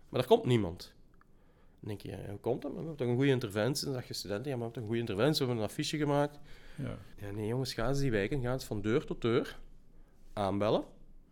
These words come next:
Speaker 1: Eerste vaststelling, dat wordt niet overal open gedaan. Je ziet vaak al eens een gordijntje bewegen, maar die deur gaat niet open.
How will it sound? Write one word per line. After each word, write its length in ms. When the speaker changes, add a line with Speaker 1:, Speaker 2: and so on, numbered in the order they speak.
Speaker 1:
Eerste 300
vaststelling, 560
dat 80
wordt 160
niet 120
overal 320
open 220
gedaan. 260
Je 80
ziet 160
vaak 240
al 100
eens 120
een 160
gordijntje 480
bewegen, 400
maar 80
die 100
deur 160
gaat 140
niet 100
open. 280